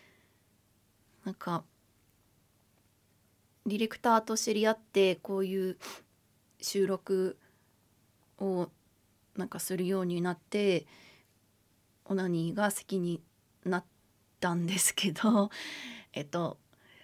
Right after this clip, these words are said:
昔はおっぱい自分で触ってても全然気持ちよくなくて、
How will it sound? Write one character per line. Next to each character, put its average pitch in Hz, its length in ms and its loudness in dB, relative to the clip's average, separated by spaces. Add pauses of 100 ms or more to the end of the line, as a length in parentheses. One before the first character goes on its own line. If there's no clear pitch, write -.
(300)
昔 294 580 0
は 269 400 2 (520)
お 247 60 -4
っ - 20 -20 (140)
ぱ 233 120 0
い 165 220 -4 (120)
自 170 140 -4
分 202 180 0
で 208 100 -2
触 202 280 -2
っ - 40 -8 (280)
て 220 100 -2
て 185 160 -4
も 170 140 -2
全 220 260 6
然 220 160 2
気 220 140 -8
持 220 140 0
ち 220 160 -6
よ 220 100 -2
く 151 320 -8
な 165 140 -6
く - 120 -16
て、 - 320 -8